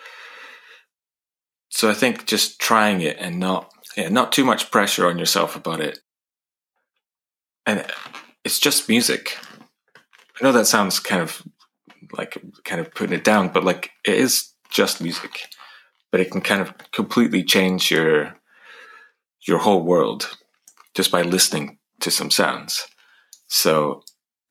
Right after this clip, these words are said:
if there's even any possibility that some tunes that I make can make somebody else feel even a small bit of that relief,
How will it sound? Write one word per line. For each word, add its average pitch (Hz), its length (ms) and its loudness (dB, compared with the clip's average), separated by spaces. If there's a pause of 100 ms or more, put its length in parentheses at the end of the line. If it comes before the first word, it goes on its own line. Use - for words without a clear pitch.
(540)
if - 140 -8
there's - 360 0 (760)
even - 240 0
any 117 320 2
possibility 98 680 2
that 85 180 -4
some 82 200 -4
tunes 101 380 2
that - 120 -2
I 90 100 -2
make 85 440 -8 (300)
can 95 160 -8
make 90 160 -2
somebody 92 340 0
else 92 440 2 (800)
feel 95 320 2
even 98 200 0
a 92 40 2
small 101 380 4
bit - 180 2
of 85 80 0
that 90 180 2
relief, 82 540 -6